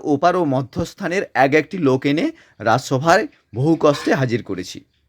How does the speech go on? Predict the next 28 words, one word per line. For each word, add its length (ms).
এই 160
যে 160
ভট্টাচ 500
ঠাকুর, 480
ইনি 240
চাইছেন 560
কি 140
করে 260
দেশে 600
এর 200
পাণ্ডিত্য 680
খ্যাতি 480
দিন 220
দিন 160
ছড়িয়ে 340
পড়বে, 360
কি 120
করে 460
বেশ 380
দু 100
পয়সা 400
উপার্জন 420
হবে, 280
কি 140
করে 460
যশে 560
মানে 520
ধনে 560